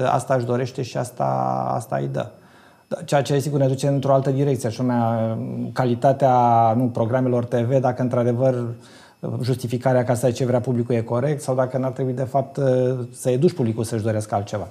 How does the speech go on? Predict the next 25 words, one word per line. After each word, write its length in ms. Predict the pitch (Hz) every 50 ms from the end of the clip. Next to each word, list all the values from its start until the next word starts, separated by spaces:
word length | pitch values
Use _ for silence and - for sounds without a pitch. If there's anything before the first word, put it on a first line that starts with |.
| - - - - - _
În 80 | 139
sfârșit, 260 | 123 123 143 117 120
asta 180 | 156 143 - 143
e 20 |
altă, 340 | 123 120 117 127 117 110 107
altă 260 | 110 117 117 - 117
discuție. 520 | 110 104 107 - - - 113 107 - - 113 - - - - - - - - - - _ _ - - 131 127 123 123 120 120 117 113 113 113 113 113 113 113 110 110 110 113 113 110 113 110 113 117 113
Pe 80 | - 135
de 80 | 135
altă 240 | 139 156 160 170 175
parte, 680 | 165 - 170 170 170 165 - 175 165 160 156 147 147 139 127 131 139 135 135 131 135 143 165 170
o 80 | 143 139
întrebare 500 | 135 135 127 131 120 123 151 156 156 147
pe 140 | - 143
care 260 | 120 131 131 127 123 117
putem 280 | 117 127 113 135 135
să 140 | 131 - 147
ne 100 | 143 131
o 60 | 117
punem 440 | 110 117 - 131 139 147 151 147 139
este 840 | 135 131 123 131 - - 143 139 139 139 135 131 127 123 120 113 -
în 140 | 127 120 117
ce 120 | 117 -
măsură 380 | 139 139 139 131 - - 147 139
eficiența 1160 | 135 135 131 120 - - 127 110 - - 160 170 180 180 175 - - 127 113 95 98 104 -